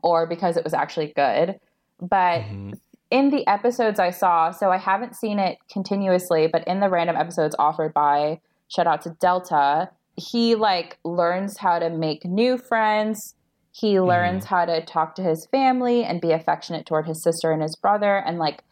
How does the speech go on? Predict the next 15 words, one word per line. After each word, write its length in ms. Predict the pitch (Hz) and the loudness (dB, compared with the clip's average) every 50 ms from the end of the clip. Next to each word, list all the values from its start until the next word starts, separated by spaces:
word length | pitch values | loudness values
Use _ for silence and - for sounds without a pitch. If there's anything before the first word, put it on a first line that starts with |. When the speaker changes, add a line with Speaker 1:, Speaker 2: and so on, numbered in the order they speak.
| _ _ _ _ _ | _ _ _ _ _
Speaker 1:
learn 240 | - 175 175 175 180 | -2 0 0 0 0
how 140 | 190 185 170 | 0 0 0
to 80 | 165 160 | 2 2
love 360 | 160 160 151 151 156 160 160 | 2 2 2 2 0 -2 0
them 500 | 180 196 208 208 208 202 208 214 214 220 - - | 0 2 2 2 0 0 0 -2 -2 -4 -2 -2
and 140 | - 175 180 | 0 0 0
his 280 | 170 156 156 - - - _ _ _ | 0 -2 -2 -6 -10 -20 _ _ _
Meemaw, 600 | - 175 180 190 190 202 208 202 190 190 180 190 196 | -4 -2 0 0 2 2 4 4 4 4 2 2 0
he 60 | 185 | -4
calls 380 | - - 185 170 175 175 175 - | -2 0 0 0 0 0 0 0
her. 440 | 185 175 170 170 170 170 170 170 - _ _ _ | 0 2 2 2 2 2 0 -2 -6 _ _ _
Part 260 | - - 269 262 262 | -6 -2 -2 -2 -2
of 120 | 302 302 285 | -2 0 2
it 140 | 285 269 233 | 2 2 2
is, 400 | 214 208 208 214 214 208 - | 2 2 2 0 0 -4 -8